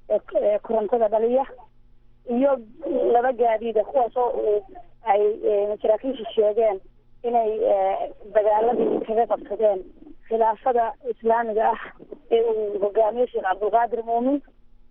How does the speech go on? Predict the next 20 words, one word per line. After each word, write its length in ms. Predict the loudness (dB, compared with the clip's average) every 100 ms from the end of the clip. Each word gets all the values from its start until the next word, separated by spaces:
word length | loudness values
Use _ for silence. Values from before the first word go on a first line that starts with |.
| -2
Ee, 140 | 0
madaxweynuhu 680 | 0 0 2 2 0 -2 -4 -10 -16 -4
khudbadaha 520 | -4 0 0 2 -2
kadib 340 | -2 -2 -2 -6 -6
ciidamada 420 | -2 0 0 0
wuu 340 | 0 0 -4 -4
boga-, 240 | 0 0 0
wuu 180 | -2 -2
bogaadiyey. 640 | 0 2 2 0 0 -2 -4 -16 -20 -14 -8 0
Ee, 200 | 2 2 0
waxa 200 | 0 -2
kale 180 | 0
oo 180 | 2 2
uu 60 | 0
booqday 440 | 0 0 0 0 0
dekedda 300 | -2 -2 0
dabiiciga 480 | -2 -2 -2 0 2
ah 120 | 2
ee 100 | 0
Khooriga, 680 | -2 -2 2 2 0 0